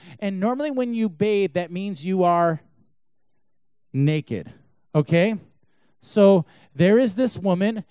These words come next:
bathing naked, and he's up on the roof, and I don't know if he's like, "Oh, a woman ba-, bathing, okay, whoop-dee."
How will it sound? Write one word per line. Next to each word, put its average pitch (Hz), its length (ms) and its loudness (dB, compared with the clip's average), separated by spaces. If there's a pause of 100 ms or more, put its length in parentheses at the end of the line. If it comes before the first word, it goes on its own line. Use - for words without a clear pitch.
(260)
bathing 190 460 -2
naked, 175 400 -2
and 180 160 -6
he's 202 340 -4
up 196 220 -2
on 208 120 -2
the 220 100 -4
roof, 170 260 2
and 175 140 -4 (120)
I 160 140 -2
don't 202 180 -4
know 196 180 2
if 196 60 0
he's 190 160 -4
like, 254 160 -4
"Oh, 427 140 -2
a 302 40 4
woman 240 220 -2
ba-, 175 280 -2
bathing, 175 340 -6
okay, 202 260 -6
whoop-dee." 185 420 -6